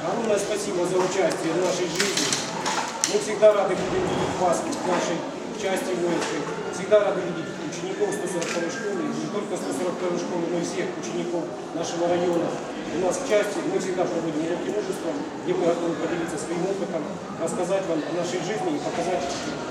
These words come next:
каких условиях мы служим, как мы проходим службу. Огромное спасибо всем за, еще раз хочу повторить, за то, что вы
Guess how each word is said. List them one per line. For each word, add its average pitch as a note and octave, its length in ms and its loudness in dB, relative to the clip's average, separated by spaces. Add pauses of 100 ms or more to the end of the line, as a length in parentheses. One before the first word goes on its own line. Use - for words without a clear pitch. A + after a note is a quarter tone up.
каких D#3+ 180 -4 (140)
условиях E3 320 -2
мы F3 160 0
служим, G#3+ 400 -2
как F#3+ 160 0
мы F3+ 160 0
проходим E3+ 400 -2
службу. - 360 -6 (760)
Огромное A3+ 400 6
спасибо G#3 480 2
всем D#3+ 400 -2
за, D#3 160 0 (240)
еще E3 240 -4
раз D3+ 160 -2 (160)
хочу - 160 -6 (320)
повторить, - 320 -2
за D#3+ 160 -4
то, F3+ 80 0
что - 240 -4
вы E3 160 2